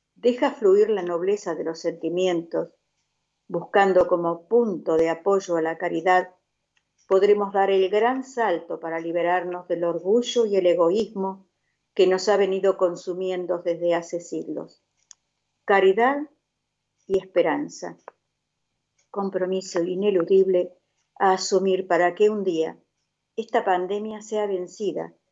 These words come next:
y nos quede el recuerdo de un tiempo en que la humanidad unió acciones nobles y esfuerzos solidarios en la lucha contra un mal invisible que, una vez más,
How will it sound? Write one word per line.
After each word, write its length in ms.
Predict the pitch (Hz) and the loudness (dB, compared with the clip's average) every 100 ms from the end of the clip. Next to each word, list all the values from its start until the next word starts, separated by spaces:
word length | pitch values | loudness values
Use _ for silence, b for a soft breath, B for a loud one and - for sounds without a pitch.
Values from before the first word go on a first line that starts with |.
| _ _ _ _ _ | _ _ _ _ _
y 100 | 202 | -2
nos 220 | 214 220 | -2 -2
quede 260 | - 277 254 | 2 4 6
el 100 | 226 | 4
recuerdo 680 | 202 202 - 233 180 160 165 | 0 -4 0 0 0 -4 -6
de 120 | 175 | -6
un 200 | 180 175 | -8 -8
tiempo 380 | 202 208 196 180 | -8 -8 -4 -6
en 120 | 175 | -4
que 160 | 180 175 | -4 0
la 140 | 175 | 2
humanidad 720 | 175 180 180 180 196 160 160 _ _ _ _ _ _ _ - | 0 -2 -4 2 2 2 -4 _ _ _ _ _ _ _ -4
unió 360 | 190 196 202 196 | -2 -2 0 0
acciones 720 | 175 - - 196 202 190 170 | 0 -4 -6 -2 -2 -4 -6
nobles 800 | 185 202 160 160 160 160 - _ _ _ _ _ - | -2 0 0 -2 -4 -6 -10 _ _ _ _ _ -4
y 140 | 190 | -2
esfuerzos 720 | 175 - 196 190 190 185 - | -2 0 2 2 0 -6 -6
solidarios 920 | - 180 170 196 190 170 160 160 _ _ _ _ _ _ 190 | -4 -2 0 2 2 0 -6 -8 _ _ _ _ _ _ -4
en 160 | 185 | 2
la 100 | 180 | 2
lucha 420 | 185 196 208 190 | 2 0 0 -2
contra 400 | 185 170 165 175 | 0 -2 -2 -2
un 120 | 175 175 | -2 -2
mal 200 | 180 170 | -4 -4
invisible 760 | 165 175 - 208 180 175 170 | -8 -10 -8 -4 -2 -2 -4
que, 340 | - 196 - _ _ _ _ _ _ _ _ | 2 0 0 _ _ _ _ _ _ _ _
una 380 | 202 208 208 165 | -4 -4 -4 -4
vez 240 | 175 170 180 | -2 -2 0
más, 420 | 214 254 - | -2 -2 -14